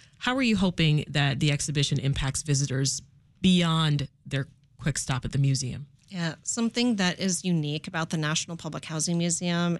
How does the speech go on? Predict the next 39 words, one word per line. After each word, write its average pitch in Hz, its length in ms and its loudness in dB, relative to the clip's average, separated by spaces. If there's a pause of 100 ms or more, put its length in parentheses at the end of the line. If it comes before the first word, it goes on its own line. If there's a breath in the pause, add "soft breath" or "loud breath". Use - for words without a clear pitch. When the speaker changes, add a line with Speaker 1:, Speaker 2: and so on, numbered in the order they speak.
Speaker 2:
is 170 140 -8
that 156 180 -6
we 170 140 -6
really 165 420 0
believe 151 680 -4
in 165 120 -6
the 147 60 -8
power 156 460 -2
of 151 180 -10
arts - 360 -6
and 160 100 -2
culture 180 560 0 (280 loud breath)
to - 140 -4
unleash 160 380 2
our 165 100 0
radical 151 380 -2
imaginations, 156 1080 0
to 165 300 -6
get 156 280 -2
people 143 480 -6 (220 loud breath)
to - 180 -2
act 160 480 0
and 156 160 -6
to 160 220 -4 (340)
create 160 420 0
new 170 340 4
forms 151 400 -4
of 143 100 -14
public 143 280 -8
policy. 139 580 -6 (340 loud breath)
And 180 320 4
a 202 80 2
really 202 440 2
good 170 200 -4
exhibit 156 560 -4 (120)
always 160 400 -2
does 147 320 -2
three 160 260 -4
things. 147 460 -4